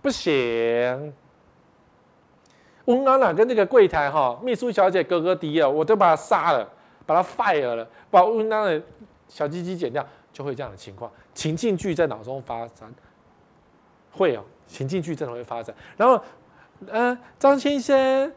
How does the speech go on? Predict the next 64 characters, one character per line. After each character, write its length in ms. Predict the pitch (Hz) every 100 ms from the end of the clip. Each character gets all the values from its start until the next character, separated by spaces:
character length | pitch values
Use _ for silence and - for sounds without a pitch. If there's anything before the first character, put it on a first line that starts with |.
| - -
你 120 | 185
的 140 | 220
信， 840 | 214 - - 254 233 226 214 151 120 - - _
稍 200 | - 160
微 100 | 165
难 380 | 170 180 175 175
一 80 | 185
点 160 | 175 113
的 60 |
女 180 | 110 107
生 260 | 101 120 117
哦， 140 | 104 104
地 120 | - 147
方 140 | 147
妈 120 | 143
妈 140 | 139 135
就 80 |
不 100 | 131
爽， 240 | 139 - 95 101
马 120 | 104
上 140 | 98 120
被 120 | 110
fire。 240 | - 101 90 _ _ _ _ _
好， 160 | 120 - -
所 120 | -
以 60 | 294
有 80 | 175
这 60 |
种 120 | 247
情 160 | 220 180
况， 120 | 196
大 100 | 196
家 80 | 170
通 100 | 170
常 100 | 143
都 100 | 135
是 80 | 143
卖 260 | 175 147
房 180 | 117 117
子 100 | 110 107
的 60 |
时 120 | 98
候， 80 | 117 - -
建 240 | - 277 202
商 200 | 196 190
还 140 | 160
没 120 | 147
有 80 | 165
交 200 | 127 156
屋 140 | 156 143
的 160 | 117
时 160 | - 113
候， 240 | 127 120 - -
有 120 | 131 127
那 120 | 170
种 120 | 120
漂 180 | 107 170
亮 100 | 139
的 60 | 127
女 140 | 110
生 180 | 127 123
站 140 | 139
柜 140 | 120 123
台 180 | 107